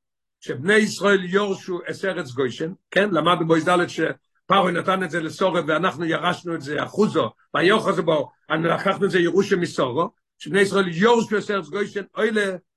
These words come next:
בקונה אחד, גם עם פעולת גולוס, עם פעולת גולוס מצרים, בפנימיות העניין, אנחנו גם נבין את זה, איך שזה שייך אחד לשני. ומזה מובן,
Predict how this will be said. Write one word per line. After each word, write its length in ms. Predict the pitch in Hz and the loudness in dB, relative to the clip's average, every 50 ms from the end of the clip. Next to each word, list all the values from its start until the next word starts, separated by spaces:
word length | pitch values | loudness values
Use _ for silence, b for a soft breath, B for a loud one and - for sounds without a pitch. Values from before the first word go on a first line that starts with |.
| _ _ - | _ _ -12
בקונה 560 | - - - 208 214 208 202 196 - 196 214 | -10 -6 0 0 2 2 0 0 2 0 0
אחד, 280 | 208 - 180 180 180 175 - _ _ _ _ _ - - | 0 -2 -4 -4 -4 -4 -6 _ _ _ _ _ -2 0
גם 220 | 180 208 208 202 - _ - | 2 2 2 2 -2 _ -12
עם 140 | 160 165 | -12 -12
פעולת 360 | 139 - 170 185 196 196 180 139 127 | -8 -4 -2 0 0 0 -2 -4 -6
גולוס, 360 | 131 175 185 180 180 - - _ - - 151 | -6 -4 -2 -2 -4 -6 -10 _ -12 -4 -4
עם 140 | 156 143 | -4 -2
פעולת 400 | 120 160 175 202 208 190 165 135 131 | 2 4 6 8 8 6 4 4 2
גולוס 300 | 170 185 185 175 - 170 | 4 4 4 2 0 -4
מצרים, 540 | 180 - - 208 220 226 208 190 190 185 170 _ _ _ _ _ _ | -6 -4 0 2 4 6 6 6 6 4 0 _ _ _ _ _ _
בפנימיות 580 | 143 151 - - 143 170 214 226 220 214 143 180 | -10 -10 -10 -8 -2 2 6 6 6 6 6 4
העניין, 340 | 196 190 196 214 226 214 196 | 4 6 6 6 4 4 4
אנחנו 280 | 196 185 - 170 185 160 | 0 0 -2 -4 -6 -2
גם 280 | 190 202 208 202 196 | -2 -2 -2 -2 -4
נבין 280 | 190 165 170 214 208 196 | -6 -6 -4 -6 -4 -4
את 100 | 196 - | -4 -6
זה, 240 | 139 175 170 170 165 - _ _ _ - | -4 -4 -4 -4 -6 -8 _ _ _ -4
איך 140 | 185 160 | -4 -4
שזה 220 | - - 170 160 165 | -4 -4 -6 -6 -4
שייך 260 | - 180 170 170 143 | -2 0 0 0 -2
אחד 260 | 123 - 151 160 135 | -4 -2 -2 -2 -2
לשני. 320 | 151 147 - - 123 113 107 _ _ _ _ _ _ _ _ _ _ _ _ | -2 -6 -6 -8 -10 -10 -12 _ _ _ _ _ _ _ _ _ _ _ _
ומזה 360 | - 104 107 113 113 190 190 | -12 -8 -6 2 4 4 6
מובן, 800 | 165 139 151 180 170 151 147 139 139 139 139 139 143 143 143 143 | 6 6 6 6 8 8 6 6 6 6 4 4 4 2 0 -4